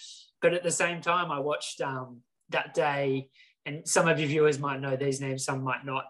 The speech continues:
but Javier Gomez, who's, like, multiple time world champion, Olympic. He's been to multiple Olympics. I don't know if he's got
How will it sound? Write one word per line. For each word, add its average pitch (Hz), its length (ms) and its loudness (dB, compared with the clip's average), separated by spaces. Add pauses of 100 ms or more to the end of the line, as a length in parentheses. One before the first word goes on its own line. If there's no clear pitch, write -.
but 135 120 -2 (340)
Javier 147 360 4
Gomez, 139 500 0
who's, 135 260 -2
like, 127 260 -2 (160)
multiple 143 580 0
time 135 320 0
world 131 220 4
champion, 135 520 0
Olympic. 131 520 0 (400)
He's 139 100 0
been 135 160 4
to 135 200 4
multiple 139 480 4
Olympics. 127 680 0
I 143 80 0
don't 165 280 4
know 175 120 -6
if 165 140 -4
he's 156 160 -4
got 151 200 0